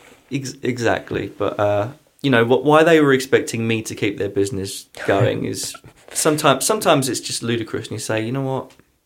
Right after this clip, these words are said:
Speaker 1: this, this is, you know, I'll just go, I'll go and play somewhere else." 'Cause there are plenty of bars and restaurants
Speaker 2: Yeah.
Speaker 1: that they just want a good musician to create a nice environment, and the restaurant, you know, if they're doing things right, they are not relying on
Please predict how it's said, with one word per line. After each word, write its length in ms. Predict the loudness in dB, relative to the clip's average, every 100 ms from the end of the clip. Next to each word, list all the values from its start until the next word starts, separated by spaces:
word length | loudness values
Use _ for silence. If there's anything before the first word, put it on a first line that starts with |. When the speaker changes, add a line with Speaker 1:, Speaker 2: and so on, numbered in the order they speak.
| _
Speaker 1:
this, 200 | -20 -18
this 240 | -10 -8 -6
is, 340 | -8 -10 -14 _ _ _ _ _ _ _ _ -10
you 80 | -4
know, 120 | -2
I'll 100 | -2
just 200 | -4 2
go, 200 | 4 4 4
I'll 100 | 4
go 120 | 4
and 100 | 2
play 160 | -2 -2
somewhere 320 | -4 -2 -2
else." 360 | -4 -10 -20 _ _ -6
'Cause 120 | 2
there 100 | 2
are 60 |
plenty 340 | 2 2 2 2
of 160 | 2
bars 240 | 2 4 2
and 100 | 0
restaurants 480 | -2 0 0 2 2
Speaker 2:
Yeah. 60 |
Speaker 1:
that 200 | 2 0 -4 -16 -4
they 100 | -2
just 160 | 2
want 120 | 2 0
a 40 |
good 220 | 2 2
musician 420 | 4 2 2 0 -4
to 120 | -4
create 240 | 0 0
a 60 | 2
nice 280 | -2 -2 -6
environment, 580 | -2 0 0 -2 -6 -12 -20 _ -6
and 160 | -2 0
the 80 | 0
restaurant, 500 | 0 0 -4 -4 -12 _ _ -8
you 80 |
know, 240 | -6 -6 -8 -14 _ _ _ _ _ _
if 100 | -2
they're 120 | 0
doing 240 | 4 2 2
things 260 | -4 -4
right, 260 | 0 0 0
they 140 | 0
are 100 | 0
not 280 | 0 0 0
relying 500 | 0 0 -2 -4 -6 -6
on 320 | -4 -4